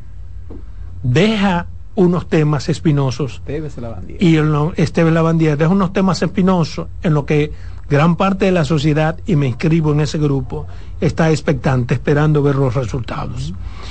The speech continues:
Speaker 1: El señor Esteves Lavandier tenía en sus manos la responsabilidad de investigar, de auscultar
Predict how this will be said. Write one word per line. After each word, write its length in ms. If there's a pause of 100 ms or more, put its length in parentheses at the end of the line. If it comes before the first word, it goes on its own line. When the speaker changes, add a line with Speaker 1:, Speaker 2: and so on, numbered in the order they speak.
(500)
Speaker 1:
El 120
señor 420
Esteves 320
Lavandier 460
tenía 560
en 180
sus 320
manos 460
la 180
responsabilidad 1000
de 320
investigar, 800
de 140
auscultar 880